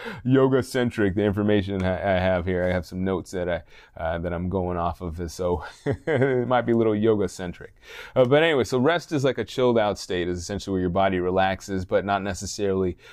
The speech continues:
uh, goes to sleep. So sleep, obviously, is not rest, uh, because, you know, it's not, you know. <laughs> Uh, sleep could be rest, but rest can't be sleep. And sleep is an altered, uh, conscious state where the body actually shuts down all the physical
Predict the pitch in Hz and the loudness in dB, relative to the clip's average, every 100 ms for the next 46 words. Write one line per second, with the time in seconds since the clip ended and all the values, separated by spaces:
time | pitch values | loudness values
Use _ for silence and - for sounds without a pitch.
0 | - 98 90 98 92 82 - 101 87 78 | -8 -4 -2 -2 -2 -4 -6 -4 -2 -2
1 | 104 92 - - 143 131 - _ - - | -2 -2 -2 -2 0 -2 -6 _ -20 -2
2 | 107 107 104 - 104 98 92 82 95 85 | 0 2 0 -2 -2 0 0 2 2 2
3 | 101 107 95 92 87 - - _ - - | 0 -2 -2 -6 -8 -12 -20 _ -20 -6
4 | 87 85 90 95 85 82 80 - - _ | -4 -2 -4 -4 -4 -4 -8 -14 -20 _
5 | _ _ - 76 - 78 - 104 90 - | _ _ -16 -14 -14 -14 -4 0 0 -2
6 | 113 113 107 117 123 120 190 143 170 127 | 4 6 8 10 8 8 6 6 4 2
7 | - 220 190 120 131 120 113 - 156 156 | -2 -6 -6 0 6 6 6 4 2 4
8 | 151 131 127 120 127 113 - 117 110 110 | 4 6 6 6 6 4 0 2 4 4
9 | - 107 95 95 90 110 98 - 104 95 | 2 -2 2 0 0 2 0 0 -2 -2
10 | 92 - 139 139 113 101 92 113 - 95 | -2 2 2 2 0 0 0 0 -2 -10
11 | 95 101 92 92 - 110 101 98 - - | -6 0 0 0 -2 -2 -2 -6 -6 -2
12 | 95 - - - - 101 98 107 101 95 | -2 -2 -14 -10 -2 2 4 2 0 -2
13 | 92 - 98 - 95 - 98 82 104 101 | -4 -8 -10 -6 -6 -6 -6 -2 -2 -2
14 | - 98 92 95 85 82 | -4 -6 -8 -12 -12 -12